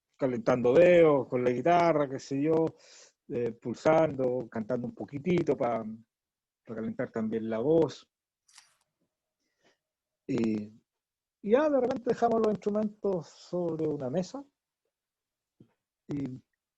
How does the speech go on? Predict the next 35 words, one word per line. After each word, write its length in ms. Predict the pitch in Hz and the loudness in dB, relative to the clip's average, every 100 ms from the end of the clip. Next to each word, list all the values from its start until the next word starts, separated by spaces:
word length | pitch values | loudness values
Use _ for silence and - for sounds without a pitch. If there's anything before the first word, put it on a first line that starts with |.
| _ | _
nos 160 | 165 160 | -8 -4
desvinculamos 680 | 165 240 - 302 220 214 202 | -2 -2 -2 2 4 2 0
con 160 | 196 208 | -4 -2
eso. 420 | 214 233 208 180 _ _ _ _ _ - | -2 -4 -8 -10 _ _ _ _ _ -6
Y 180 | 170 196 | 0 4
ya, 140 | 240 247 220 | 6 6 4
eh, 340 | 175 175 175 175 170 | 2 0 0 0 0
don 220 | 160 190 180 | -2 -6 -4
Roberto, 520 | 202 233 - 220 202 | -2 -2 -2 -2 -2
estábamos 560 | - - 208 202 190 | -4 -4 -2 0 0
a 80 | 190 | 0
dos 100 | 196 | 2
minutos, 640 | 180 196 233 233 220 180 165 _ _ _ _ _ _ - | 2 4 2 4 0 0 -4 _ _ _ _ _ _ -4
ya 180 | 156 | -4
estábamos 360 | 165 - 147 139 | -4 -8 -10 -10
a 20 | 139 | -10
dos 80 | 127 | -10
minutos, 360 | 135 156 143 156 | -10 -8 -12 -12
listo, 400 | 160 160 - 180 175 - - | -6 -6 -6 -12 -12 -20 -6
y 100 | 135 | -4
voy 260 | 139 170 170 | 2 6 8
a 60 | 165 | 8
buscar 340 | 165 - 160 | 4 4 2
la 120 | 165 | 4
guitarra, 540 | 160 151 175 180 202 214 _ _ _ _ _ _ _ - _ - - | 2 2 2 2 -2 -6 _ _ _ _ _ _ _ -20 _ -20 -12
y 80 | 139 | -6
la 120 | 147 | -6
guitarra 440 | 139 139 175 180 | -6 -6 -4 -6
se 140 | - 156 | -6 -4
había 280 | 151 175 | 0 0
quebrado 680 | 170 160 156 151 147 143 170 - _ _ _ _ _ _ _ _ _ _ _ | 0 -2 0 2 2 2 -2 -6 _ _ _ _ _ _ _ _ _ _ _
de 180 | 143 185 | 4 6
lado 500 | 185 226 254 254 165 | 8 8 8 8 4
a 100 | 165 | 4
lado 480 | 180 208 185 180 | 6 8 8 6